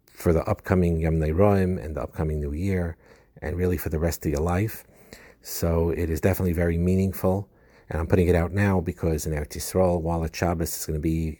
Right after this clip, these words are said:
Tisha B'Av in Eretz Yisrael and in Europe. So those on, on, on Motzei Shabbos already will have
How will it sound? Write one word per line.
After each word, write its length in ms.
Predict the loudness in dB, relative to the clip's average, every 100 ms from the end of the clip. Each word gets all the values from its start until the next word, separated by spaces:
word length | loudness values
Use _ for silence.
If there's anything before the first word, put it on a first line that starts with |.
| _
Tisha 280 | -2 0 0
B'Av 320 | 0 -2 -4
in 160 | -6 -6
Eretz 220 | -6 -8
Yisrael 440 | -6 -2 0 0
and 100 | -2
in 100 | -4
Europe. 380 | -2 -2 -2 -4
So 400 | -4 -2 0 -2 -8 -20 -20 -20 -20 -20 -4
those 300 | 4 4 4
on, 140 | 0 -2 -4
on, 320 | -4 -2 -4 -6 -10
on 440 | -6 -4 -4 -6 -10 -12
Motzei 220 | -10 -6 0
Shabbos 380 | 2 2 -2
already 200 | -2 0
will 140 | 0 0
have 280 | 0 -2